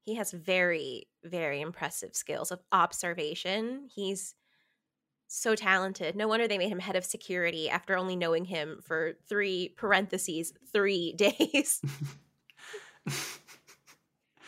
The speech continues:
Speaker 2: Yeah, it's, he has such good s-, powers of observation. He actually already knows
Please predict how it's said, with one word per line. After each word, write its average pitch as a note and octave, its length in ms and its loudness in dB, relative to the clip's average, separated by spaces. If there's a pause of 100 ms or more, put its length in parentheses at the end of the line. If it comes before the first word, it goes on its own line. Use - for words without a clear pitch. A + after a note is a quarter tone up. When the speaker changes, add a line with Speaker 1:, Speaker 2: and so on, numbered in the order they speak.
(500)
Speaker 2:
Yeah, A2 320 4 (260)
it's, C#3 320 4 (640)
he E3 320 8
has C#3 240 8
such C#3 260 6
good C#3 220 8
s-, - 180 -2
powers B2 440 6
of A#2 60 6
observation. G#2+ 680 4
He A#2 200 2
actually A#2+ 380 4
already B2+ 440 6
knows G#2+ 640 4